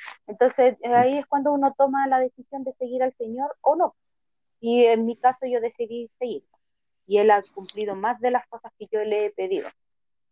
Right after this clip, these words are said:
Speaker 1: Entonces,
Speaker 2: Mm.
Speaker 1: estoy muy contenta por eso.
Speaker 2: Y eso ha sido muy bueno. Yo me acuerdo en el dos mil dieciocho, cuando iba a la clase de cocina de Providencia,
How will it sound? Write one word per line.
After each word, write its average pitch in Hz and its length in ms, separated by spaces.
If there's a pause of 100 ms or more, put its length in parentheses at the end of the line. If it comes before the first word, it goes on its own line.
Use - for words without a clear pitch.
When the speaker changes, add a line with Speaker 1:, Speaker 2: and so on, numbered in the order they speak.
(1120)
Speaker 1:
Entonces, 196 480 (500)
Speaker 2:
Mm. - 60 (160)
Speaker 1:
estoy 196 240
muy 196 200
contenta 202 440
por 170 180
eso. 160 120 (1500)
Speaker 2:
Y 117 220
eso 120 140
ha 117 40
sido 120 220
muy 113 140
bueno. 123 300 (260)
Yo 135 80
me 143 60
acuerdo 151 600 (540)
en 98 420 (120)
el 110 160
dos 113 140
mil 123 200
dieciocho, 123 440
cuando 113 140
iba 117 100
a 113 40
la 110 60
clase 113 420
de 101 320
cocina 131 560 (680)
de 101 200
Providencia, 113 760